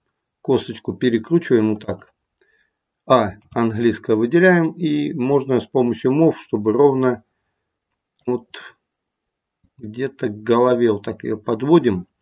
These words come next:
Так, я поближе вот так поставлю. Теперь выбираем верх кости, и можно всё это дело уменьшить. Где-то вот так. Теперь делаем Е,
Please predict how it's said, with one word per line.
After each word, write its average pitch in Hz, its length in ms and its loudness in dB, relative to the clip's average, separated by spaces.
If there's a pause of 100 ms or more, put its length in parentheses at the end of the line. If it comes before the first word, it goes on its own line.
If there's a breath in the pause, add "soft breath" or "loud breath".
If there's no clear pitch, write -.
(520)
Так, 104 240 -6
я 110 120 4
поближе 113 520 -2
вот 107 100 -12
так 110 200 -16
поставлю. 113 680 -2 (640)
Теперь 135 380 0
выбираем 120 580 2
верх 117 280 0
кости, 117 580 -2
и 127 180 0
можно 127 400 0
всё 113 160 -4
это 110 140 -2
дело 117 480 0 (100)
уменьшить. 113 760 -2 (840)
Где-то 107 380 -4
вот 101 180 -8
так. - 360 -10 (2000 loud breath)
Теперь 135 400 2
делаем 113 440 2
Е, 170 400 4